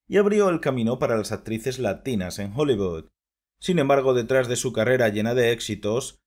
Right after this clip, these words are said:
se escondía una vida llena de obstáculos y tragedias. En esta historia exploraremos los altibajos de la vida de esta legendaria actriz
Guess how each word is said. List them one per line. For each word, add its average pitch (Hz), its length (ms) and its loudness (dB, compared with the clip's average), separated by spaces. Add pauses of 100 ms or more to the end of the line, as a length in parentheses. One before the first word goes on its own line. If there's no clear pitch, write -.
(140)
se - 140 -2
escondía 175 420 2
una 135 180 0
vida 117 300 2
llena 131 320 -2
de 101 100 0
obstáculos 95 800 -4
y 98 60 -8
tragedias. 87 840 -4 (420)
En 165 140 -2
esta 143 200 2
historia 131 420 2
exploraremos 160 840 2
los 107 300 -4
altibajos 127 560 0
de 135 80 0
la 95 120 2
vida 98 220 -4
de 90 120 -4
esta 87 240 -8
legendaria 90 580 -6
actriz 117 480 -4